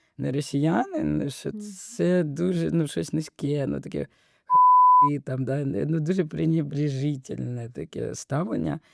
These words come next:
Speaker 1: І, ну, всі знають цей, е, вираз "чурки", там,
Speaker 2: Мгм.
Speaker 1: е, і це ж, е, те саме про мого тата казали. Причому, що він був, типа, так-, е, такий піжон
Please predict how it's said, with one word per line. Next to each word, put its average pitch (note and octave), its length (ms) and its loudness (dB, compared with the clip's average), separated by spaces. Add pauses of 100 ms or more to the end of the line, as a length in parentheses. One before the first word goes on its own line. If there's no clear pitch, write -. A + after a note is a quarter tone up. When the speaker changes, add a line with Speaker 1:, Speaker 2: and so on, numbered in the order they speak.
(280)
Speaker 1:
І, D#3+ 420 0
ну, D#3 300 0 (460)
всі E3+ 240 0
знають C#3+ 560 -2
цей, C#3 380 -4 (280)
е, C#3 180 -4
вираз C#3 480 -2
"чурки", F3 960 0 (100)
там, - 180 0
Speaker 2:
Мгм. - 120 -2 (160)
Speaker 1:
е, G2+ 180 -4
і D3 480 -2
це D#3+ 180 -4
ж, - 200 -6
е, C#3+ 160 -2
те D#3 160 -6
саме D#3 360 -2
про C3+ 560 -4 (380)
мого D#3 320 0
тата D#3 440 -6
казали. C#3 540 -10
Причому, D3+ 300 -4
що D3 140 -4
він D3 220 0
був, C#3 260 -4
типа, C3 480 -8 (420)
так-, C#3+ 240 -4
е, D3+ 260 -6
такий C#3+ 540 -2 (560)
піжон F3 540 2